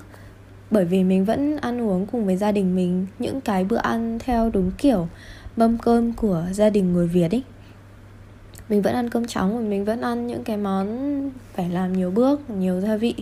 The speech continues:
các thứ. Chỉ là những cái lúc mà mình có thể nấu ăn một mình, tự nấu ăn được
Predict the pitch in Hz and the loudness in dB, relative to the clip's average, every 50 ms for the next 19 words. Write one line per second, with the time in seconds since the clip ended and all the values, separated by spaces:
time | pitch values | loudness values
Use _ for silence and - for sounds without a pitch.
0 | 208 190 190 - - - - - - - 262 277 - - 214 185 185 202 247 302 | -8 -8 -10 -12 -14 -20 -20 -20 -6 -2 -2 0 2 2 2 2 2 2 0 -2
1 | 302 - - - - - - - - - - - 233 202 180 175 170 170 185 202 | -2 -6 -12 -20 -20 -18 -18 -18 -16 -14 -2 0 2 2 4 2 2 0 0 -2
2 | 247 - 214 196 233 302 302 285 233 202 190 185 185 180 175 175 175 175 175 175 | -2 -2 0 0 0 0 0 0 0 0 0 0 0 0 0 -2 -2 -2 -2 -2
3 | 175 175 185 185 - - - - - - - 196 196 277 262 196 175 175 180 208 | -2 -2 -4 -6 -8 -10 -16 -8 -4 -2 0 2 4 4 4 4 2 2 0 0
4 | 220 226 233 233 233 233 233 226 226 226 226 226 226 226 226 220 196 185 190 185 | 0 -2 -4 -4 -4 -4 -4 -4 -4 -4 -4 -6 -6 -4 -4 -2 -4 -2 0 0
5 | 190 185 175 175 175 185 190 - 220 - 185 185 175 175 190 214 220 220 208 190 | 0 2 2 0 -2 -2 -2 -4 -4 -4 -2 -2 -2 -2 -2 -2 -2 -2 -2 -2